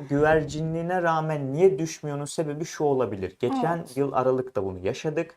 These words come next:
Speaker 2: Hı hı.
Speaker 1: ve enflasyon hafif yukarı gitmeye başladığında, Powell sertleştiğinde hemen yukarı yönlü bir hareket geldi. O yüzden burada gerçekleşmeyi görmek istiyor gibi piyasa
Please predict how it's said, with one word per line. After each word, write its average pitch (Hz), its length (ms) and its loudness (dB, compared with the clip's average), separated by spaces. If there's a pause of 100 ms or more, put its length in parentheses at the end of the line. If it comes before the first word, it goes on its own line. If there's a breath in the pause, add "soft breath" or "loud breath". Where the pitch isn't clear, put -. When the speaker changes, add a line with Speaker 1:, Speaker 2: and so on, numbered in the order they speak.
Speaker 2:
Hı 339 60 -6
hı. 302 260 2
Speaker 1:
ve 143 420 2
enflasyon 139 540 0
hafif 147 260 -6
yukarı 139 260 0
gitmeye 113 400 -2
başladığında, 107 840 -2
Powell 156 340 2
sertleştiğinde 135 1000 -2
hemen 190 240 2
yukarı 160 340 -2
yönlü 117 280 0
bir 104 40 4
hareket 92 320 -4
geldi. 98 240 0
O 165 60 2
yüzden 151 240 -2
burada 165 160 0
gerçekleşmeyi 139 920 2
görmek 135 420 0
istiyor 127 360 -2
gibi 127 320 -6
piyasa 139 560 0